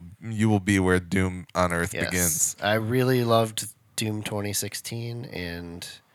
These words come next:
Speaker 2: I'm happy to see more of that coming down the line here.
Speaker 1: Yeah. No, looks great.
Speaker 2: And this looks insane. <laughs>
Speaker 1: It, uh,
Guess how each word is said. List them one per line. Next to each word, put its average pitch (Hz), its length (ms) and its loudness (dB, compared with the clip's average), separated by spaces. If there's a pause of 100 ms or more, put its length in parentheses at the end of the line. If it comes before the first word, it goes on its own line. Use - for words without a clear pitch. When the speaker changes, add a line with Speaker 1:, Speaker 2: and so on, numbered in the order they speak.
(320)
Speaker 2:
I'm 82 260 -12
happy 104 360 -8
to 98 100 -10
see 101 220 -2
more 95 300 -2
of 85 80 -8
that 85 260 -4
coming 76 420 -10
down 65 280 -8
the 69 60 -10
line 64 340 -12
here. 90 260 -14 (100)
Speaker 1:
Yeah. 143 260 8 (460)
No, 123 220 10 (180)
looks 120 220 6
great. 98 240 8
Speaker 2:
And 95 100 -4
this 95 160 2
looks - 240 -4
insane. 82 720 -2
<laughs> - 40 12 (1500)
Speaker 1:
It, 110 360 6
uh, 101 540 8